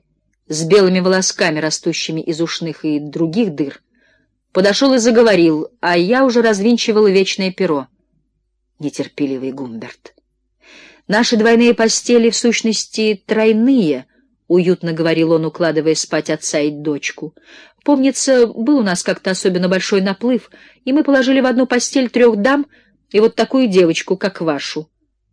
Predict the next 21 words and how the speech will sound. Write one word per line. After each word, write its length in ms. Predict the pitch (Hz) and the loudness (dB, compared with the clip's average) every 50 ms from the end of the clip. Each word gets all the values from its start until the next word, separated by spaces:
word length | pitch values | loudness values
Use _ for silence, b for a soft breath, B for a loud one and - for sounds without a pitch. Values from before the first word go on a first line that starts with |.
| _ _ _ _ | _ _ _ _
Мне 180 | - 185 190 190 | -4 -2 0 2
даже 200 | 196 196 190 190 | 2 0 0 0
кажется, 300 | - 208 196 190 - 202 | -2 -2 -2 -2 -6 -8
что 200 | - - - 196 | -6 -2 0 0
одна 240 | 190 180 185 190 185 | 0 0 0 0 0
из 160 | 180 165 160 | 0 -2 -2
дам 300 | 165 175 180 208 247 262 | -2 -2 -2 0 0 2
была 240 | 240 196 175 170 160 | 2 2 2 0 0
переодетой 880 | - - 170 165 160 156 151 156 151 - - 180 185 185 180 - b b b b b b b b | -2 0 0 2 0 0 0 -2 -4 -4 -2 -2 -2 -2 -4 -6 b b b b b b b b
мужчина, 640 | 190 202 196 - - - - 302 247 180 147 135 - _ _ _ _ _ _ _ _ | -4 -4 -2 -2 -2 0 0 0 0 0 -2 -6 -10 _ _ _ _ _ _ _ _
моя 300 | 151 151 151 143 139 135 | -8 -6 -4 -4 -4 -6
отсебятина. 720 | 131 - - - 160 147 135 120 - - - 120 131 - _ _ b b b b b b b b | -6 -8 -6 -6 -6 -6 -6 -8 -10 -12 -14 -14 -16 -18 _ _ b b b b b b b b
Впрочем, 640 | - - - 269 285 - - 285 262 254 240 - - _ _ _ _ _ _ _ _ _ _ | -12 -4 0 0 0 2 2 0 0 0 -2 -4 -8 _ _ _ _ _ _ _ _ _ _
нет 380 | 196 208 220 254 311 302 - - | -6 -2 0 0 0 0 0 0
ли 100 | 294 277 | 0 2
лишней 400 | 269 285 262 - - 269 262 247 | 2 2 0 0 -2 -2 -2 -2
койки 520 | - - 262 254 233 - - - 240 233 | 0 0 0 0 0 -2 -4 -2 0 0
в 160 | 220 208 214 | 0 0 -2
номере 420 | 220 220 233 226 214 220 214 220 208 | -2 0 0 2 2 2 2 2 0
сорок 460 | - - 247 214 208 196 196 185 185 | 0 0 0 0 0 -2 -4 -6 -2
девятом, 640 | 185 214 214 220 254 214 - _ - 139 143 143 | -2 0 0 2 0 -2 -4 _ -10 -10 -10 -12